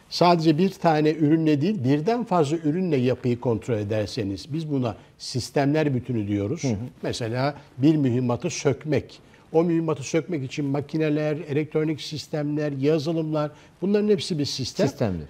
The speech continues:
Speaker 1: Platform ise yalnız başına tasarladığınızda içinde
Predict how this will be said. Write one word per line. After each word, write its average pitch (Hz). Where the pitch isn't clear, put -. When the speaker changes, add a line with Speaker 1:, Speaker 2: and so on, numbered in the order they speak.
Speaker 1:
Platform 240
ise 147
yalnız 151
başına 131
tasarladığınızda 135
içinde 220